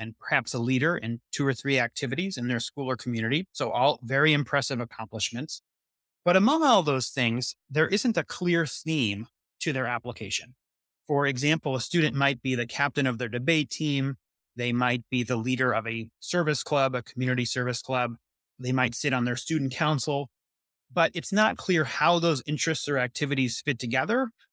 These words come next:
or how they might align with a future academic or career interests. And I think what's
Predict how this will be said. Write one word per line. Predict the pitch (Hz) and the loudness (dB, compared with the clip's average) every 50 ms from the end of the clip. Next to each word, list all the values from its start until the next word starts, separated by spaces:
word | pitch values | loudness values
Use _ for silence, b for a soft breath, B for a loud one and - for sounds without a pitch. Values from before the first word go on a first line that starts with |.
| _ - | _ -6
or | 151 143 | -6 -6
how | 131 - 160 170 | -4 -2 -2 0
they | 165 160 151 | 0 2 2
might | 143 139 139 143 | 2 0 0 0
align | 131 127 120 120 117 120 123 123 120 | -2 -4 -4 -2 -2 -2 -2 -2 -2
with | 117 110 - | -4 -4 -6
a | 120 | -8
future | - - - 127 113 - 123 110 | -8 -4 -4 -4 -2 -2 -4 -6
academic | 107 117 113 - 117 113 113 113 113 110 - | -6 -8 -8 -6 -4 -4 -2 -2 -4 -4 -6
or | - 117 113 | -8 -10 -8
career | - - 120 110 113 117 117 117 | -6 -6 -4 -2 0 0 0 0
interests. | - 107 101 - - - - - - - - - - _ _ _ _ _ _ _ _ _ _ _ - | -2 -4 -4 -6 -10 -14 -16 -20 -20 -18 -18 -18 -18 _ _ _ _ _ _ _ _ _ _ _ 0
And | 160 170 170 160 139 123 - _ - | 0 0 0 0 -4 -8 -12 _ -6
I | - | 0
think | - 233 214 170 | 4 4 4 4
what's | 147 160 190 190 - - - | 4 4 2 2 2 -2 -10